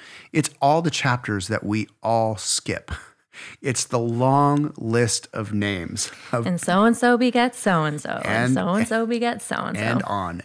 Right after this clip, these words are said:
Speaker 1: and on and
Speaker 2: Does
Speaker 1: on.
Speaker 2: beget the King James Version?
Speaker 1: I don't know. <laughs> It's, I don't know. Birthed would be weird.
Speaker 2: Birthed.
Speaker 1: We need an English translation that says birthed.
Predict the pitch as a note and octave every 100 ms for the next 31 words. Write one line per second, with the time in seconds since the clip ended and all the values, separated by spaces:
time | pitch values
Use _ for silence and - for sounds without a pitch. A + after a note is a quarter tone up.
0 | - G#2 G#2 - G#2 G#2 G#2+ - G3+ G3+
1 | - A3 A#3 D4 - G3+ F#3 D#3+ - -
2 | G#3 G#3+ B3 B3 B3 A#3+ C4 C4+ D#3 F2+
3 | D2+ F2+ G2 F#2+ G#2 A#3+ B3+ - B2+ -
4 | - A#2 - _ _ _ _ - - A2
5 | G#2 A2+ G2+ - - - - A#2 B2+ C#3
6 | - A#2 F#2+ F#2 D#2 E2+ D#3+ D#3+ G#3 -
7 | - - _ - - _ C3 C#3 F#3+ F3+
8 | D3 C3 A#2 - A2+ G2 F#2+ - F2 -
9 | F#2 F#2+ D#2+ D2+ -